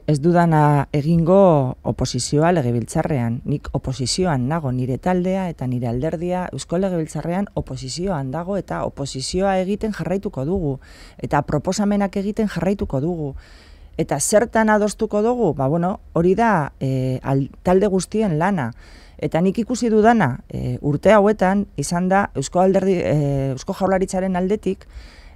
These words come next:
ez direla egin inolako esforzurik, e, adosteko, e, taldeekin, ez? Talde parlamentarioekin. Eta hori beharrezkoa da,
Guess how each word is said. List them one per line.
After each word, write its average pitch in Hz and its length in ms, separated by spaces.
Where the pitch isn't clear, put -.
ez 151 100
direla 165 720
egin 180 480
inolako 180 880
esforzurik, 180 760
e, 127 400
adosteko, 180 840
e, 135 800
taldeekin, 180 640
ez? 165 120
Talde 170 280
parlamentarioekin. 131 1000
Eta 135 200
hori 190 140
beharrezkoa 180 540
da, 180 120